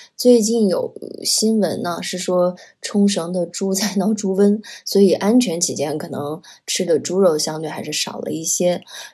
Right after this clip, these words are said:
除了烤肉之外呢，那还有一家网红的日式拉面店啊，叫暖木，就是在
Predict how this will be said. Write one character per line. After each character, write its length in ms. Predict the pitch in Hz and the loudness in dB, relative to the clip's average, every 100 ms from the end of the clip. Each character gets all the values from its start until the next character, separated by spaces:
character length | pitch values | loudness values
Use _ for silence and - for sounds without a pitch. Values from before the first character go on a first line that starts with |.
| - | -12
除 180 | - | 2
了 180 | 214 262 | 6 6
烤 300 | 247 - 165 | 2 -4 -2
肉 180 | 185 214 | 2 2
之 220 | 196 214 | 0 0
外 240 | 226 240 220 | 0 0 0
呢， 260 | 190 196 - _ _ _ _ | -2 -4 -12 _ _ _ _
那 140 | 208 | -8
还 260 | 196 - 196 | -8 -2 0
有 220 | 220 185 | 2 2
一 120 | 185 | -2
家 440 | 180 202 196 202 190 | -4 0 2 2 2
网 260 | 180 - | 0 -4
红 240 | - 175 196 | -6 -2 2
的 160 | 196 | 2
日 240 | - 240 202 | 0 0 0
式 460 | - - 208 180 | 0 0 0 0
拉 340 | 180 214 226 240 | -2 -2 -2 -2
面 300 | 233 170 175 | -2 -4 -4
店 240 | 196 185 | -6 -6
啊， 160 | 175 180 | -12 -8
叫 420 | - 185 165 165 _ _ _ _ | -2 0 0 -4 _ _ _ _
暖 340 | 185 185 160 - | -2 0 0 -4
木， 420 | 202 254 208 214 - _ _ _ _ _ _ _ - | 0 0 0 -8 -16 _ _ _ _ _ _ _ -2
就 140 | 202 | 0
是 240 | 196 190 | 0 -2
在 580 | 185 - 190 170 170 185 | -2 0 2 2 0 -4